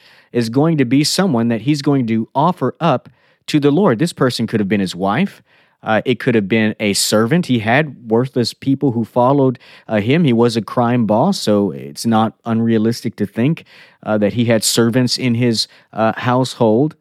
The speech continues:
And furthermore, he said that, uh, whoever this person was, he, he wasn't just gonna offer it up to the Lord, uh, but that it was gonna be a burnt offering. So this person that comes out of his door, whoever this person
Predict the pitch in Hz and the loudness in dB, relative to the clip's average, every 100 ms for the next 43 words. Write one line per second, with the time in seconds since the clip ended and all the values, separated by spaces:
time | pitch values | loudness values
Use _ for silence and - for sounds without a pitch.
0 | _ _ _ - _ 123 127 185 269 143 | _ _ _ -20 _ -4 0 2 2 0
1 | 107 104 117 143 131 - 151 123 123 120 | 0 -2 0 0 0 0 0 2 0 0
2 | - _ _ _ 110 101 - 120 151 208 | -4 _ _ _ -6 -6 -8 0 0 2
3 | 214 156 - 156 - 123 190 170 131 139 | 0 0 0 0 0 0 2 2 2 0
4 | 143 160 233 233 135 - 127 98 117 165 | 2 2 0 0 -4 -2 -2 -2 0 0
5 | 226 123 98 90 85 73 104 202 95 - | 2 0 0 -2 -8 -8 -2 -2 -2 -10
6 | - _ _ _ _ - 104 107 101 104 | -20 _ _ _ _ -12 -2 0 2 2
7 | 165 226 117 92 82 - 104 131 190 - | 0 0 0 -2 -4 -4 0 2 2 -2
8 | 87 71 - 58 - _ _ _ _ _ | -8 -10 -12 -20 -20 _ _ _ _ _
9 | _ _ _ - 131 208 - 190 240 139 | _ _ _ 0 2 2 2 2 2 0
10 | 104 - 139 127 120 107 107 101 143 117 | 0 0 2 4 2 2 0 2 2 2
11 | 107 104 123 160 143 - 120 107 107 | 2 0 0 2 0 0 0 0 -2